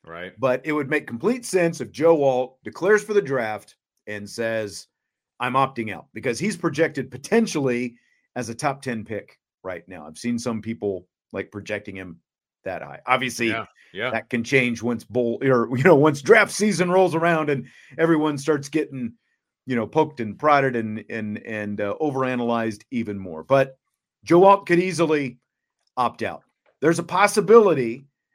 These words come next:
Speaker 2: that Blake Fisher is going to declare for the draft and opt out. Again,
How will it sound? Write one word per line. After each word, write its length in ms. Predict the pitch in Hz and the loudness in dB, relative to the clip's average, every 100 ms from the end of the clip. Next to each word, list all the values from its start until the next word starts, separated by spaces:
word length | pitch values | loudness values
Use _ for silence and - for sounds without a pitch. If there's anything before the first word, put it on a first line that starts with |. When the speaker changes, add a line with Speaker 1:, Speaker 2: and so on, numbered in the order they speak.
| _ | _
Speaker 2:
that 180 | 143 139 | -8 -4
Blake 260 | 143 156 156 | -2 -2 2
Fisher 480 | 196 175 131 82 - _ _ - | 2 2 -2 -12 -16 _ _ -6
is 640 | 131 120 110 87 - - - | -4 -2 -4 -10 -16 -18 -8
going 180 | 135 131 | -6 -4
to 100 | 117 | -6
declare 320 | 113 123 117 | -8 -6 -6
for 100 | 104 | -8
the 80 | 98 | -14
draft 440 | 87 92 82 _ _ _ - | -12 -12 -12 _ _ _ -14
and 100 | 101 | -14
opt 180 | 87 90 | -14 -14
out. 140 | 76 | -12
Again, 460 | 87 202 151 143 | 2 2 4 -2